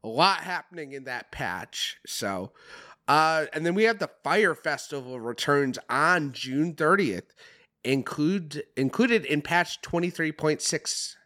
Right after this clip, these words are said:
notes. Complete the seven legendary quests to earn a standard pack,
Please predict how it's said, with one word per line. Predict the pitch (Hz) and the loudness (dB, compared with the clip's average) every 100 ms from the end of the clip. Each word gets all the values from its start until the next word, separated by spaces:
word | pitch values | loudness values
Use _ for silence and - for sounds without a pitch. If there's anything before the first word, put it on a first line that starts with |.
| - | -6
notes. | 123 139 139 - - - - _ _ _ _ _ _ _ _ - - _ - - - - | 2 4 4 0 -2 -2 -8 _ _ _ _ _ _ _ _ -20 -20 _ -20 -20 -18 -2
Complete | - 160 202 240 | 2 6 6 4
the | 180 | 0
seven | - 175 185 208 | 4 4 4 -2
legendary | 170 165 220 226 226 | -4 -2 0 0 0
quests | - 131 135 - | 0 0 0 -4
to | - | -2
earn | 139 139 | 0 0
a | 117 | -2
standard | - 139 139 202 - | -4 -2 2 2 0
pack, | 120 117 - | 0 0 0